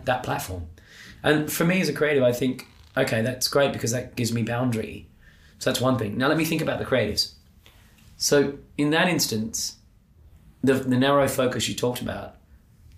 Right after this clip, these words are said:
the, the opportunity for people to participate is even more open because the hardware manufacturers and then the software layer on top of that hardware has been democratized.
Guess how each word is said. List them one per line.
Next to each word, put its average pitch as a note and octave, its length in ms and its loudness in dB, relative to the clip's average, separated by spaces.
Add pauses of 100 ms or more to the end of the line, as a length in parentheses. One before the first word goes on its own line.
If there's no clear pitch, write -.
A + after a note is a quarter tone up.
the, - 220 -4
the C3+ 280 0
opportunity D3 540 0
for A#2+ 120 -8
people B2 240 -2
to A2+ 80 -4
participate A#2 680 -4 (1000)
is B2 180 2
even A#2 160 0
more D3 280 4
open G#2 420 -4 (540)
because A#2 280 0
the A2+ 200 -4
hardware F3+ 520 0
manufacturers A2+ 920 -4 (460)
and B2+ 160 4
then B2+ 100 4
the A#2+ 100 2
software D3+ 480 2
layer B2 240 4
on A2+ 100 0
top A#2 200 -4
of A#2 60 -4
that A2 140 -6
hardware D#3 640 -4 (640)
has B2+ 160 2
been C3 280 2
democratized. - 840 0